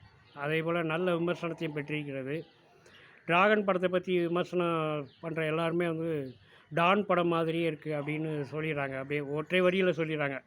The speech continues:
"இதுவும் டான் படம் மாதிரியே இருக்குன்ட்டு." ஆனா, டான் படத்தை விட ஒருபடி மேலாகவே நல்ல கருத்துக்களை வந்து இந்த படத்துல சொல்லியிருக்காங்கன்னு என்னால புரிஞ்சிக்க முடியுது. டான் படத்துலேருந்து இந்த படம் எப்படி வேறுபடுதுங்கிறத சொல்லி, இந்த படத்தை ஏன் நான் சிறப்பான படம்னு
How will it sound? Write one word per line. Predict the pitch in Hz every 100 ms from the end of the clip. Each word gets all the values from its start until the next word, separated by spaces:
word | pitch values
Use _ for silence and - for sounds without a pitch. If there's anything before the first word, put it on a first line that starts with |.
| -
"இதுவும் | 156 190 196
டான் | 165 175
படம் | 175 160
மாதிரியே | 156 151 147
இருக்குன்ட்டு." | 139 127 131 - _ - - -
ஆனா, | 151 165
டான் | 156 147 165 185
படத்தை | 175 170 - _ 170 160
விட | 170 208
ஒருபடி | 170 156 160 170 160
மேலாகவே | 160 165 170 151 170 185 -
நல்ல | 156 165 170
கருத்துக்களை | 160 156 165 156 156
வந்து | 156
இந்த | 156 147
படத்துல | 147 151 160 143
சொல்லியிருக்காங்கன்னு | 156 156 151 151 160
என்னால | 151 143 147 147 139
புரிஞ்சிக்க | 156 147 151 143
முடியுது. | 135 131 151 196 - - - - - 147
டான் | 156 190
படத்துலேருந்து | 202 175 175 175 170 180
இந்த | 185 165
படம் | 160 165 180 170 _
எப்படி | - 160 - 196 185 147
வேறுபடுதுங்கிறத | 165 180 175 165 170 175 160 151 147 139
சொல்லி, | 135 185 196 214 233 262 - - -
இந்த | - 165
படத்தை | 165 170 180 175
ஏன் | 165 170
நான் | 160 151
சிறப்பான | - 165 165 175
படம்னு | 165 151 156 151